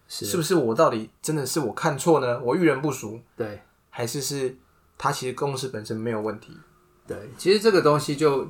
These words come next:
Speaker 1: 就要再回归到这个股价上涨
Speaker 2: 嗯。
Speaker 1: 后面的因素嘛。
Speaker 2: 嗯。
Speaker 1: 如果它是后面的，它之后的上涨是因为你早就看到了，
Speaker 2: 嗯。
Speaker 1: 对，那我只能说你把它卖掉是猪头啊，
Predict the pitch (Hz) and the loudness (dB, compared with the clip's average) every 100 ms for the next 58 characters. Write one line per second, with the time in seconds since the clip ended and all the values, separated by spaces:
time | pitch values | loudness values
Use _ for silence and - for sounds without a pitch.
0 | - 151 147 139 175 143 - 110 113 120 | -4 2 2 2 -2 -4 -2 -2 0 0
1 | 117 120 110 101 - 113 98 98 98 110 | 0 2 0 0 -4 -8 -8 -14 -6 -4
2 | 104 - _ _ _ _ _ - - 123 | -4 -8 _ _ _ _ _ -10 -4 -4
3 | 104 - - - _ 131 107 101 - 127 | -4 -12 -12 -18 _ -8 -8 -8 -4 -2
4 | 120 107 104 101 98 110 95 - - - | -2 -4 -8 -10 -6 -6 -8 -14 -16 -14
5 | 113 104 113 196 214 123 185 - - - | -12 -12 0 2 4 4 2 0 -4 2
6 | 190 185 156 135 - - 180 - 185 185 | 4 4 2 -2 -6 -4 -2 2 2 4
7 | 139 120 - 151 113 104 101 - _ _ | 4 4 4 -2 -2 -4 -8 -10 _ _
8 | _ _ _ _ - 180 170 151 147 147 | _ _ _ _ -4 0 2 2 2 4
9 | 123 107 131 - 90 87 117 117 101 107 | 4 4 -4 -4 -6 -2 -2 -2 -4 -2
10 | 101 - - - 135 120 110 117 _ _ | -4 -6 -14 -12 -8 -8 -8 -12 _ _
11 | 123 104 98 - 127 110 - 104 98 101 | 0 0 -6 -4 -4 -4 -6 -8 -6 -8
12 | 104 98 110 107 101 95 98 107 98 98 | -8 -4 -2 -2 -4 -4 -4 -4 -4 -6
13 | 92 92 95 90 - - - | -6 -12 -14 -12 -12 -12 -14